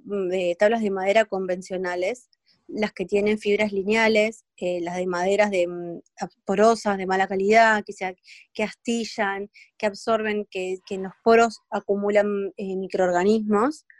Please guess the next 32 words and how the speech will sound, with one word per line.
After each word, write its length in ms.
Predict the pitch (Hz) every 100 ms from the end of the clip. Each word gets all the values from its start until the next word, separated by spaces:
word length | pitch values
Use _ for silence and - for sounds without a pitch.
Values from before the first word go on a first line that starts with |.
| - - _ _ _ _
Eh, 160 | 214 208
hay 200 | 247 294
unas 360 | 311 311 311 -
madera-, 480 | 247 226 254 269 262
hay 100 | 262
unas 200 | 277 254
tablas 220 | 262 269
de 80 | 254
madera 280 | 220 240 247
que 120 | 233
sí 80 | 269
están 180 | 285
permitidas 580 | 247 233 220 285 311 302 -
porque 160 | 202
tienen 240 | 190 208 214
un 80 |
tratamiento 420 | - 202 196 202 -
especial, 440 | - - 285 294
porque 160 | 214 185
tienen 260 | 196 190
un 100 | 185
curado, 520 | 185 190 220 240 262 240
por 160 | 180
cómo 200 | 175 196
están 200 | 196 202
disposi-, 460 | 196 - 196 196 190
en 140 | - 185
la 100 | 165
disposición 520 | 175 - 185 - 190
de 60 | 180
las 160 | 170 -
fibras. 520 | 240 233 214 226